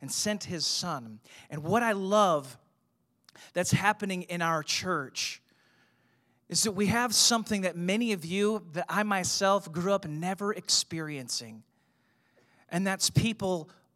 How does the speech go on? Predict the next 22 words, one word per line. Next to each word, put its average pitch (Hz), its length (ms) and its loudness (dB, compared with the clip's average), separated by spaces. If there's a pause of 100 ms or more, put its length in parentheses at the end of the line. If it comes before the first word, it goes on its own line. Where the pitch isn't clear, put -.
(160)
who 185 160 2
don't 190 420 0
look 170 360 -4
like 123 420 -6
you 107 300 -14 (460)
sitting 147 720 0 (380)
next 160 360 -6
to - 120 -12
you 101 320 -14 (400)
or 127 220 -4
around 104 460 -8
you. 85 260 -18 (1080)
And 147 100 -8
I 202 60 2
want 226 260 0
you 208 200 -4
to - 160 -6
know 175 420 -4
that 143 260 -8
I 180 200 -8
am 165 220 -8
honored 135 640 -10